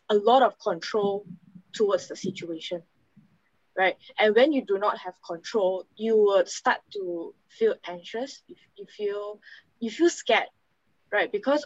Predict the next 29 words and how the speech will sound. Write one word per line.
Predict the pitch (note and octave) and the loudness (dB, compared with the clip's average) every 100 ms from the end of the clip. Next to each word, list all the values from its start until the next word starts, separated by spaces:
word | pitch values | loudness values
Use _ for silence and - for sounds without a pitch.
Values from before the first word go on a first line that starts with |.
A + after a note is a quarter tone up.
| A#3 | 0
a | |
lot | G#3+ A#3+ | 4 4
of | C#4 - | 4 2
the | F3+ | -2
things, | - A3 A3+ A#3+ - - _ F#3+ G3+ - | 6 6 6 0 -6 -12 _ -20 -18 -4
uh, | F3+ F3 - | 0 0 0
that | G#3+ F3+ F#3+ | 0 0 2
we | A#3 | 0
feel | C4+ C4+ | 4 4
comfortable | C4 A3+ G#3+ - G3+ G#3 G3+ | 4 2 -2 -2 0 0 2
with | G3 G3 | 2 0
are | A3 | -4
the | G3 | -4
things | G#3+ A#3+ | 2 2
that | A#3 F#3+ | 2 -4
we | F#3 | -8
can | F3+ | -12
control. | - E3 - F3+ E3+ - _ _ _ _ _ _ | -14 -14 -6 -4 -4 -6 _ _ _ _ _ _
If | B3 | 4
it's | C4 B3+ | 4 4
something | D4 F4 | 2 4
that | D4+ | 2
you | A3 | 2
cannot | G#3 G#3 B3+ D4 | -2 -2 -2 0
control | G#3+ F3+ - G#3 - | -2 -4 -4 -6 -4
and | A3 | -2
you | G3 | -2
cannot | F#3+ - A#3 - | -2 -4 -4 -4
predict, | F#3 E3 G#4+ G3 | -12 -2 0 0